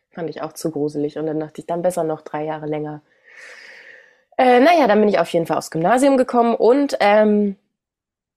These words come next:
äh, weil meine Eltern jetzt auch sich nicht so wahnsinnig mit der Materie beschäftigt haben, bin ich halt aufs nächstgelegene Gymnasium gekommen. Das war ein naturwissenschaftliches <laughs> Gymnasium.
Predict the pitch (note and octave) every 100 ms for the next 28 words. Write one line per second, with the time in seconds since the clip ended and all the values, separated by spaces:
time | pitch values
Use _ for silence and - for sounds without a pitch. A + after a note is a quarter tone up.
0 | _ _ - _ - F3+ E3 D#3+ D#3+ -
1 | - D#3 F3+ A#3 B3+ G#3 F3 G#3+ A#3 G3+
2 | F#3+ F#3 - F3 - F#3+ F#3+ - - D3+
3 | G#3 G#3+ G#3 G3+ F#3 F3 E3 G3+ G3+ F#3
4 | E3 G3 G#3+ A3+ - G3+ G3 G3 F#3+ F#3+
5 | F#3+ F#3 F3 D#3+ - F3 A3 - C4 B3
6 | B3+ C4+ B3+ B3 A#3+ A#3+ A#3 A#3 A3+ A3
7 | A#3 A3 - A#3 G#3+ F#3+ G3 G3 G3 -
8 | G#4+ G#4+ A#3 - F3+ - - F3+ - A3
9 | F3 D#3+ D3+ D#3 D3+ D#3